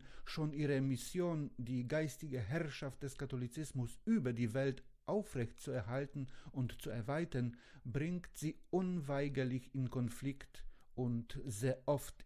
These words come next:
in Konflikt mit allen der Religion benachbarten Sphären. Die religiösen Grundlagen bestehen nicht nur aus theologischen und spirituellen Auffassungen,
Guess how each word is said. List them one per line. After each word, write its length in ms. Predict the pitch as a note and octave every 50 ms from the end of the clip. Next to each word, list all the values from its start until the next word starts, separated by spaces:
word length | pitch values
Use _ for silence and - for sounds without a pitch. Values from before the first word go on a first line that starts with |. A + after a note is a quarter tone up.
| - - -
in 180 | A#2+ A#2+ A#2+
Konflikt 640 | A#2+ B2+ A#2 A#2 A#2 - B2 B2+ A#2 - - - - - - - - - - - -
mit 220 | C#3+ C#3+ C3+ - - -
allen 600 | - D#3 D#3+ D#3+ D#3 D#3 D#3+ D#3+ D#3+ E3+ E3+ E3 - - - - -
der 440 | D#3 C3 C3+ C3+ C3 C3 - - B2
Religion 600 | B2+ B2 B2 C3 A#2+ A2 D3 D3+ D3+ D#3 D#3 B2+
benachbarten 760 | C3 B2+ A#2+ A2 A#2 A#2+ A#2 - - - A#2 A#2 - - B2+
Sphären. 640 | - - - - - F#2 F#2 - - D2+ - C3 - - - - - - - - - - -
Die 220 | - C3 B2+ A#2+ B2
religiösen 880 | A#2+ B2 B2 A#2+ B2 A#2+ A#2+ C#3 D3+ D#3+ E3 C3+ C#3 C#3 C3+ C3 B2
Grundlagen 800 | A#2 B2 D#3+ F3+ F3+ E3 - C#3+ C3+ B2+ C3 C#3 C3+ C#3 C#3+ C#3
bestehen 580 | A#2+ C3+ B2+ - - - D3+ C#3+ D3 C#3+ D3 D#3
nicht 300 | F3+ G3+ G3+ - - -
nur 120 | F3+ -
aus 260 | A#2+ D3+ D#3+ C#3+ - -
theologischen 640 | F3 D#3+ D3+ D3 D3 D#3+ E3+ E3 E3+ C#3+ - D#3+
und 140 | C#3+ D#3 D3
spirituellen 760 | C3 - - E3 C#3+ D#3 C#3+ - - D3 D3+ E3 E3 D3+ C#3+
Auffassungen, 720 | - A#2+ D3+ E3+ - - C3 A#2 - - C3+ B2+ C#3+ D#3